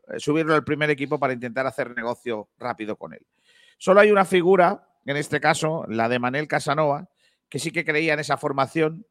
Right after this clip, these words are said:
pero con una, un modus op-, un modus operandi bastante cómodo,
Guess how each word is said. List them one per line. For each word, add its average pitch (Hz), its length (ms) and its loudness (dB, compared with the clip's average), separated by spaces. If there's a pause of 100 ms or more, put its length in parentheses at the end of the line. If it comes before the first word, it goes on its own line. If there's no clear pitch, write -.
(520)
pero 139 200 2
con 147 160 -2
una, 151 600 4 (640)
un 147 180 -12
modus 165 360 0
op-, 160 280 -2
un 147 160 -4
modus 160 300 0
operandi 156 460 2
bastante 131 420 -2
cómodo, 127 440 -2